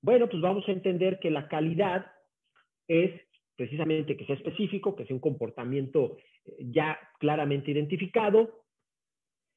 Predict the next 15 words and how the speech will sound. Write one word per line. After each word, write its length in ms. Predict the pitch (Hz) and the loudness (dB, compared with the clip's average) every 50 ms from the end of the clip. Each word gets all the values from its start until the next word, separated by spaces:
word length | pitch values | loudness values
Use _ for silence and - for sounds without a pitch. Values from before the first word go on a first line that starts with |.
| _ | _
El 260 | - 120 139 156 147 - | -4 -2 -2 -2 -4 -4
punto 520 | 160 160 151 143 170 156 127 - - _ _ _ _ _ - | -2 -2 0 2 0 0 0 -2 -14 _ _ _ _ _ -6
in-, 320 | 185 175 160 156 143 - - | -2 0 0 0 0 -2 -4
esencial 540 | 160 123 120 131 127 120 160 151 147 151 147 | -4 -4 -2 -4 -2 0 0 2 2 4 2
es, 280 | 143 139 143 - - | 2 2 0 -6 -8
de 80 | 131 120 | -6 -6
esta 180 | 117 - 143 131 | -6 -6 -6 -4
calidad 360 | 143 147 160 156 160 156 147 | -2 0 2 2 2 4 2
es 180 | 147 147 147 - - - _ _ - | 2 2 -2 -8 -18 -20 _ _ -12
que 100 | - 104 | -6 -4
sea 100 | 151 156 | -2 -2
individual. 500 | 147 117 98 101 107 143 170 147 - - _ _ _ _ _ _ _ _ | -2 -2 -2 -2 -2 -2 -4 -4 -6 -10 _ _ _ _ _ _ _ _
No 380 | - 120 127 131 151 180 165 - | -8 -4 -2 -2 -2 -2 -2 -2
podemos 540 | - 202 196 175 185 190 180 175 180 147 - | 0 0 2 2 2 0 0 -2 -4 -6 -4
generalizar, 1000 | - 151 135 127 131 131 123 120 123 123 120 - - 165 151 151 143 147 - | -2 -2 -2 -2 -2 -4 -4 -4 -6 -6 -8 -6 -4 -4 -2 -2 -4 -4 -8